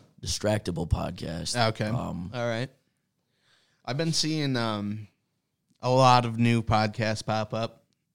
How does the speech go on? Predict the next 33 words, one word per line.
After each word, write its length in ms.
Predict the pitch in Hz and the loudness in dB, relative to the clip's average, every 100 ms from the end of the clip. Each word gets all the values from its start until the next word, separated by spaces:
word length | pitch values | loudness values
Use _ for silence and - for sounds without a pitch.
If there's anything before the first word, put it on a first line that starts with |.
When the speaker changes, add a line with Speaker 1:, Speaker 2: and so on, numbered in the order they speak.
| _ | _
Speaker 2:
uh, 400 | 120 104 101 98 98 _ _ _ _ _ _ | -10 -8 -8 -10 -14 _ _ _ _ _ _
'cause 140 | 139 127 | -8 -4
usually 360 | 175 160 156 | -2 -2 -2
I 100 | 123 | -2
just, 200 | 123 120 - | -2 -4 -6
I 80 | 120 | -6
listen 320 | 120 120 117 | -4 -4 -2
to 100 | 110 | -4
a 60 | 104 | -4
set 240 | - 104 | -4 -2
amount 300 | 104 104 107 | -2 -4 -4
of 100 | 107 | -4
'em, 300 | 101 107 101 | -6 -6 -8
and, 300 | 92 92 104 _ - | -10 -12 -14 _ -14
you 100 | 110 | -10
know, 320 | 104 98 98 _ _ _ _ | -8 -8 -10 _ _ _ _
one 160 | 127 139 | 0 2
of 60 | |
my 100 | 123 | 2
favorites 400 | 113 113 110 113 | 2 -2 -4 -6
I 60 | 113 | -4
haven't 300 | 110 110 107 | -2 -2 -4
even 200 | 107 107 | -6 -6
been 220 | 107 101 | -6 -8
listening 400 | 101 - 95 101 101 | -8 -10 -10 -14 -14
to, 220 | 104 107 | -10 -8
but, 340 | 104 98 - _ | -8 -8 -10 _
you 120 | 110 | -12
know, 340 | 104 101 95 - _ _ _ - | -10 -10 -10 -14 _ _ _ -12
the 80 | 110 | -2
guys 220 | 117 120 | 0 0
from 100 | 131 | 0
Workaholics, 720 | 123 120 117 113 107 107 - | -4 -2 -2 0 0 -4 -10